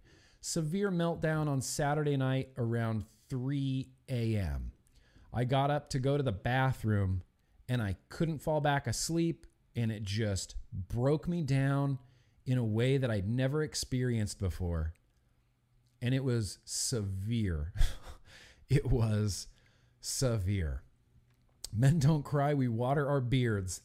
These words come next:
Yeah, there you go. What about the men that don't have beards? What about me that I can't grow a beard?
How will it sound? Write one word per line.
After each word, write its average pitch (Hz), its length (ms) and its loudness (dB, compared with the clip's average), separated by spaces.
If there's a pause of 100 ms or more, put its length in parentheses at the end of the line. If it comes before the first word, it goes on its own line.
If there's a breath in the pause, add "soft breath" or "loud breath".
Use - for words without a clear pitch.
Yeah, 175 300 -6 (460 soft breath)
there 143 120 -4
you 156 100 -2
go. 175 180 0
What 143 140 2
about 151 180 0
the 165 60 -6
men 165 180 -2
that 165 100 -4
don't 170 140 2
have 175 220 0
beards? 113 320 -2
What 131 100 0
about 143 200 0
me 160 160 0
that 135 80 2
I 127 60 2
can't 143 280 0
grow 151 220 0
a 185 40 -2
beard? 92 360 2